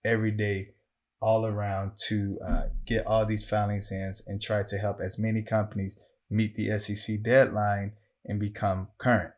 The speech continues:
So if you're able to get in early, or you're able to identify a stock that's current that, that morning, you can play that, play the pop. And depending on the volume, as I'm pretty sure a lot of people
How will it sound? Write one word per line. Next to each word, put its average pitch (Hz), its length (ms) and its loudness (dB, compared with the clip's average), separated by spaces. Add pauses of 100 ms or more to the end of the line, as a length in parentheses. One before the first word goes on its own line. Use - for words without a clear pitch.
(100)
So - 160 2
if 110 100 4
you're 117 120 6
able 113 220 4
to 104 100 0
get 120 260 0
in 117 200 4
early, 117 500 2 (300)
or 107 680 6
you're 110 180 2
able 107 260 2
to 104 240 -2
identify 104 580 2
a 101 60 2
stock - 360 2
that's 101 200 -2
current 113 480 0
that, 107 260 0 (180)
that 110 260 2
morning, 139 500 -2 (440)
you 110 160 0
can 104 240 -2 (280)
play 123 280 2
that, 107 320 0 (440)
play 127 180 2
the 123 140 2
pop. 113 500 4
And 104 340 2
depending 143 560 0
on 131 440 2 (100)
the 107 100 -2
volume, 113 640 6 (380)
as 101 440 2
I'm 101 180 0
pretty 135 280 0
sure 127 360 0
a 117 60 2
lot 113 200 6
of 110 100 -2
people 104 440 -2